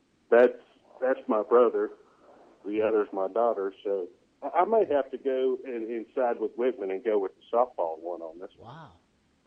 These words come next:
Speaker 2: Yeah, you, you just made his year.
Speaker 1: Yeah.
Speaker 2: <laughs> Craig, thank you.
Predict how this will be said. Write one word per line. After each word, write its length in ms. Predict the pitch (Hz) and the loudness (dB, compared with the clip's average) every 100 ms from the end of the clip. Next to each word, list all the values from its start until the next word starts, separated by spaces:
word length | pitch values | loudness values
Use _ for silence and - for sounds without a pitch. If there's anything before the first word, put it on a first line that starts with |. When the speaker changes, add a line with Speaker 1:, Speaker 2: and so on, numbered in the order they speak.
| _ _ _ - - - | _ _ _ -4 -2 0
Speaker 2:
Yeah, 440 | 127 - - 156 | -2 0 -2 -2
you, 80 | 170 214 175 | -2 -2 -2
you 140 | 185 | 2
just 160 | 190 170 | 4 4
made 240 | 180 175 | 0 0
his 280 | 170 151 117 | -2 -4 -6
year. 460 | 120 170 151 90 - - - - 165 - | -8 -6 -4 -6 -12 -20 -20 -20 -16 -6
Speaker 1:
Yeah. 80 | 233 | -6
Speaker 2:
<laughs> 1900 | - 233 - 226 - 294 - - - - - _ - - - 214 202 175 175 | -4 -8 -8 -14 -14 -18 -18 -20 -20 -20 -20 _ -20 -18 -16 -16 -10 0 0
Craig, 300 | 185 180 165 - | 4 4 4 2
thank 260 | 170 165 143 | 4 4 0
you. 120 | 135 | -8